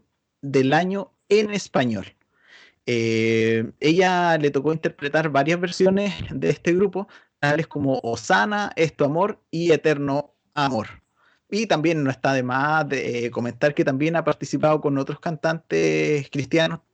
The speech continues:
tales como Alex Campo, además de los que ya nombramos.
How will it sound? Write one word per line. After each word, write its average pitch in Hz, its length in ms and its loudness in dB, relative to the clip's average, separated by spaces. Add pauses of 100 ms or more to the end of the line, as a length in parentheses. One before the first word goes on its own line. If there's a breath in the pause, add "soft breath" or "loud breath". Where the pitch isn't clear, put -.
tales 147 240 -2
como 143 300 -4 (380 loud breath)
Alex 160 560 0 (140)
Campo, 190 720 -2
además 160 400 0
de 143 80 2
los 135 140 -2
que - 140 -14
ya 143 160 0
nombramos. 117 640 -4